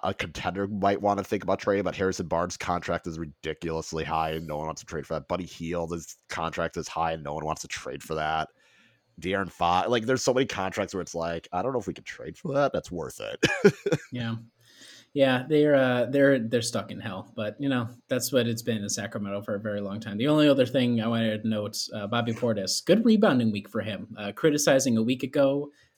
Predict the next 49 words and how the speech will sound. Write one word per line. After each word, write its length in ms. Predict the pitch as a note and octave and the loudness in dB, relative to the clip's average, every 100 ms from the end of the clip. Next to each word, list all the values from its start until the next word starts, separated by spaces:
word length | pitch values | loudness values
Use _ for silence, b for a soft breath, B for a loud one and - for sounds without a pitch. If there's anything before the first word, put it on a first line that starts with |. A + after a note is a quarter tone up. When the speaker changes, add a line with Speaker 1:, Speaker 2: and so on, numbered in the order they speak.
| - | -12
Speaker 2:
uh, 140 | G#2 G#2 | -6 -2
he 160 | B2 | 0
has 280 | B2 A2+ A2 | 2 0 -2
a 60 | A2 | 0
good 260 | B2 A#2 | 0 2
rebounding 420 | B2 A#2+ A#2+ A#2 | 0 0 2 2
night, 180 | A2+ A2 | 2 2
like, 160 | G2+ G2+ | -2 -2
really 200 | B2 A#2+ | -2 0
fighting 320 | B2 A#2 A2+ | 0 0 0
for 120 | A#2 | -4
things 320 | A#2 A2+ A2+ | -2 0 0
against 220 | - A2 - | -4 -6 -4
the 40 | |
Bulls. 200 | A2+ A2 | -6 -6
That's 240 | A#2+ A2+ C3+ | -8 -4 -2
another 180 | A2+ G2+ | -2 -2
thing 180 | G#2 | -8
I 40 | F#2+ | -10
should 160 | - | -10
have 60 | G2 | -10
said. 180 | - - | -12 -4
Vucevic 420 | A#2+ A#2 A2 - | -4 -2 -4 -4
gave 140 | G#2 | -6
up 140 | G2 - | -6 -6
a 80 | G2+ | -10
lot 220 | G2 F#2+ | -8 -10
of, 120 | F#2+ | -8
like, 180 | G2+ G2+ | -10 -10
rebounds 460 | G2 G2 F#2+ - | -14 -12 -12 -12
to 80 | - | -14
Bobby, 320 | A2 C3+ F#3+ | -12 -12 -12
which 200 | G2+ G#2 | -16 -14
is 120 | G2 G2+ | -12 -8
inexcusable 720 | A2 G2 - E2 - G2 G2 | -8 -8 -10 -10 -14 -14 -12
for 120 | G#2 | -10
somebody 380 | G#2 G2 F#2 F2+ | -10 -10 -12 -14
who 120 | F#2 | -14
has, 200 | F2+ F#2+ | -10 -8
like, 240 | F2 - | -10 -10
six 280 | - - - | -6 -6 -4
to 60 | - | -6
seven 280 | F#2 E2+ F2 | -6 -8 -14
inches 280 | F2 - | -14 -12
of 100 | - | -12
height 160 | F2+ E2+ | -12 -12
over 180 | F2+ F2+ | -10 -8
somebody 360 | - F2+ F2+ | -8 -8 -14
else. 300 | F#2 F#2+ - | -12 -10 -10